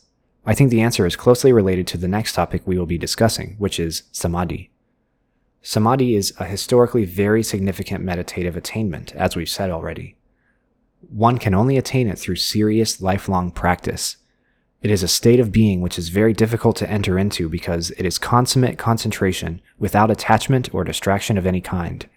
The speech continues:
It is complete absorption in the object of meditation. It is total, pure, uninterrupted, and unpolluted mindfulness on something. This concentration is said to be able to be diamond-like in that it cannot be broken by anything.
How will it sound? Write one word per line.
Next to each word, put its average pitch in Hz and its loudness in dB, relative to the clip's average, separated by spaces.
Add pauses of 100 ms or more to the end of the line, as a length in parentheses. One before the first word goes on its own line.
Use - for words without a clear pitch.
(440)
It 98 -2
is 95 0
complete 120 2
absorption 95 0
in 87 -4
the 90 0
object 90 -2
of 85 -4
meditation. 87 -2 (600)
It 98 -2
is 90 0
total, 117 4
pure, 107 2
uninterrupted, 104 0
and 92 -4
unpolluted 107 4
mindfulness 95 -2
on 85 -4
something. - -4 (800)
This 107 2
concentration 120 2
is 92 0
said 98 2
to 92 -2
be 95 2
able 92 0
to - -8
be 87 -2
diamond-like 90 0
in 101 -4
that 92 2
it - -4
cannot 110 0
be 98 2
broken 101 2
by 82 0
anything. 92 -4